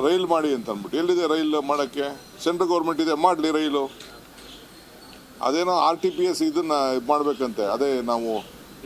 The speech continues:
ಆ, ಬಿ ಆರ್ ಟಿ ಎಸ್. ಏನ್ ನಂಗೆ ತಲೆ ಇದೆಯಾ? ಬೆಂಗಳೂರಲ್ಲಿ ಎಲ್ಲರೂ ಜಾಗ ಇದೆಯಾ ಆರ್ ಟಿ ಪಿ ಎಸ್ ಮಾಡೋಕ್ಕೆ? ದಿನಕ್ಕೆ ಒಂದು ನೂರು ಜನ ಸಾಯ್ತಾರಷ್ಟೇ. ಜಾಗ ಎಲ್ಲಿದೆ?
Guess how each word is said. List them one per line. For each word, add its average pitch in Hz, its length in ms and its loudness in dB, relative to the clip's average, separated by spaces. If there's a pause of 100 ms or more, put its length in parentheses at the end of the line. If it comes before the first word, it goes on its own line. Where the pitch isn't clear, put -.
(160)
ಆ, 110 300 -2 (680)
ಬಿ 143 100 2
ಆರ್ 160 140 2
ಟಿ 151 100 -2
ಎಸ್. 113 220 -2 (1000)
ಏನ್ 170 80 -2
ನಂಗೆ 165 240 -4
ತಲೆ 170 260 2
ಇದೆಯಾ? 156 240 0 (760)
ಬೆಂಗಳೂರಲ್ಲಿ 170 460 2
ಎಲ್ಲರೂ 160 280 0
ಜಾಗ 143 240 2
ಇದೆಯಾ 147 360 0
ಆರ್ 139 180 0
ಟಿ 170 60 -2
ಪಿ 160 140 -4
ಎಸ್ 151 220 -6
ಮಾಡೋಕ್ಕೆ? 127 680 -6 (420)
ದಿನಕ್ಕೆ 160 280 0
ಒಂದು 160 120 0
ನೂರು 156 160 0
ಜನ 156 180 0
ಸಾಯ್ತಾರಷ್ಟೇ. 131 680 0 (800)
ಜಾಗ 165 180 4
ಎಲ್ಲಿದೆ? 165 500 0